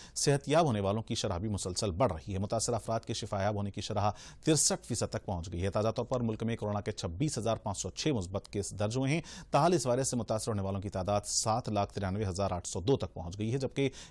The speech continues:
इक्यासी हजार छह सौ चार अफराद की अमवात हुई हैं।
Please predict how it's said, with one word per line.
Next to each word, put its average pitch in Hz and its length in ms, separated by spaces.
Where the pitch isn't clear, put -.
इक्यासी 156 420
हजार 110 220
छह - 180
सौ - 180
चार 147 180
अफराद 95 320
की - 140
अमवात 104 380
हुई 104 100
हैं। 87 180